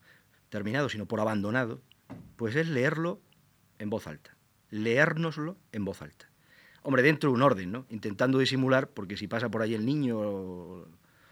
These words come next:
tu mujer o el vecino, dirá, "Este hombre está loco, ¿qué hace aquí recitando en voz alta?", ¿no? Pero bueno, uno disimula, yo tengo la costumbre de poner la, la mano incluso delante, y me lo leo así bajito, <laughs> y me tiene que sonar. Lo primero que hago, ya digo, es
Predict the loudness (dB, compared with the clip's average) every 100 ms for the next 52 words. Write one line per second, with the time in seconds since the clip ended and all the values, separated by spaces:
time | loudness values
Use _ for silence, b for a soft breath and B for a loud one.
0 | b -10 -8 -4 0 2 2 0 -4 -6
1 | -2 -2 0 -2 -6 -6 -6 -6 -6 -6
2 | -6 -8 -10 -10 -10 -12 -12 -14 b b
3 | b -10 -8 -8 -6 -6 -4 -6 -8 -10
4 | -12 -16 -18 B B B B B -2 2
5 | 2 -2 _ -2 0 0 0 2 2 0
6 | 0 0 -2 0 0 2 0 -2 0 -2
7 | -4 -10 _ -6 0 0 0 -4 -2 0
8 | -2 -4 -16 _ _ _ B B B B
9 | B _ -4 0 0 2 2 2 2 0
10 | 0 -4 -8 -14 _ _ -16 -12 -8 -6
11 | -6 -8 -8 -8 0 0 0 2 0 0
12 | -8 -14 -10 -6 -6 -4 -4 -4 -6 -6
13 | -4 -6 -8